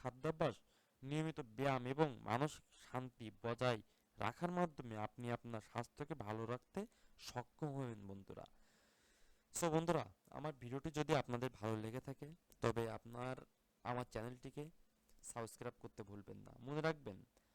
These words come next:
আপনি যদি আমার চ্যানেলটিকে সাবস্ক্রাইব করে থাকেন, তাহলে আমি আমার এই চ্যানেলটিকে সম্পূর্ণরূপে সাজিয়েছি জ্যোতিষী রাশিফল চক্র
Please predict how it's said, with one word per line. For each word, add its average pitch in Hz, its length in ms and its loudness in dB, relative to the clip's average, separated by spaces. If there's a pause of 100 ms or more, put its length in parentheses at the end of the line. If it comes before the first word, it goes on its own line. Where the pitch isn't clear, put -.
(240)
আপনি - 160 -2 (100)
যদি 139 180 2
আমার 143 320 6
চ্যানেলটিকে 131 480 2
সাবস্ক্রাইব 113 500 -8
করে 127 200 -8
থাকেন, 110 220 -10 (460)
তাহলে 117 300 -2 (640)
আমি 151 260 -2 (580)
আমার 123 220 10
এই - 80 2
চ্যানেলটিকে 139 420 2 (100)
সম্পূর্ণরূপে 151 600 -2
সাজিয়েছি 120 460 -2 (440)
জ্যোতিষী 165 500 -8 (1400)
রাশিফল 135 480 4 (120)
চক্র 113 260 -4